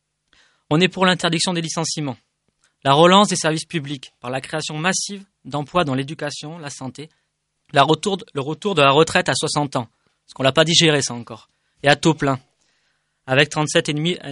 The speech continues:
trente-sept virgule cinq annuités, euh, de cotisation. On est pour une allocation d'autonomie pour les jeunes, quand ils sont en études, en formation, demandeurs d'emploi, apprentis. Et ça serait bien qu'il y ait une allocation d'autonomie à la hauteur du smic, pour tous et pour toutes.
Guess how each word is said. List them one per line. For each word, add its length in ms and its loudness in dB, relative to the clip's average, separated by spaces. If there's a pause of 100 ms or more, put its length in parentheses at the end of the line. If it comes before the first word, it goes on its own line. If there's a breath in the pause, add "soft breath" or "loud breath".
(340)
trente-sept 340 -4
virgule 240 0
cinq 240 2
annuités, 440 2
euh, 300 -2 (680)
de 100 -12
cotisation. 560 -4 (1000)
On 120 -6
est 80 0
pour 280 -6
une 120 0
allocation 400 2
d'autonomie 480 2
pour 120 -8
les 80 2
jeunes, 260 2 (460)
quand 140 -14
ils 120 -14
sont 100 -8 (140)
en 40 -2
études, 240 -6
en 60 -4
formation, 480 -2
demandeurs 380 2
d'emploi, 680 6
apprentis. 580 -4 (360)
Et 40 -20
ça 100 0
serait 180 0
bien 280 -2
qu'il 160 -10
y 20 -4
ait 20 0
une 60 6
allocation 420 2
d'autonomie 460 0
à 40 4
la 80 6
hauteur 240 2
du 100 -2
smic, 380 -8
pour 140 -20
tous 200 -12
et 40 -8
pour 180 -16
toutes. 260 -20